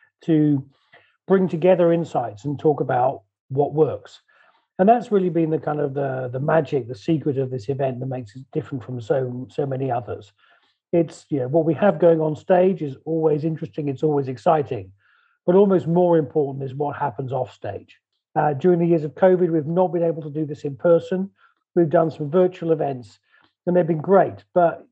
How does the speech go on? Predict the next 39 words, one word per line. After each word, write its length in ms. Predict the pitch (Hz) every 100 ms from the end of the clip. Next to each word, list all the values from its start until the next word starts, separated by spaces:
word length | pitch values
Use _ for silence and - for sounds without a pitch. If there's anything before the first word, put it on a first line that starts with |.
| -
you 200 | 160 160
can't 440 | - 190 185 147
beat 320 | 151 139 135
being 300 | 160 151 143
in 160 | 139 131
person, 600 | 147 131 131 127 113 110 _ _ _ -
having 380 | - 160 147 143
those 200 | 139 127
kind 200 | 143 131
of 60 |
conversations 840 | - 135 123 110 135 131 127 117 113
and 180 | 110 107
connections. 760 | 113 107 104 - 104 107 - _ _ _ _ _ -
And 100 | 151
so 340 | 165 156 156 -
as 160 | 151
soon 360 | - - 240 202
as 100 | 170
we 140 | 165
could, 360 | - 202 254 - _ _ _ _ -
we've, 200 | 151 131
when 340 | 147 156 151 160
we 120 | 139
have 200 | 151 147
a, 60 | 147
to 120 | 160
have 100 | 143
a 60 |
global 380 | 135 160 180 165
conference, 500 | - 170 165 180 185 -
bring 180 | - 165
a 40 | 151
group 260 | 165 160
together, 600 | 151 147 156 151 147 143 - _ _ _ -
bring 200 | 170 160
this 220 | 147 -
unique 320 | 147 151 151
community 420 | 139 160 170 151
together 540 | 143 147 139 131 123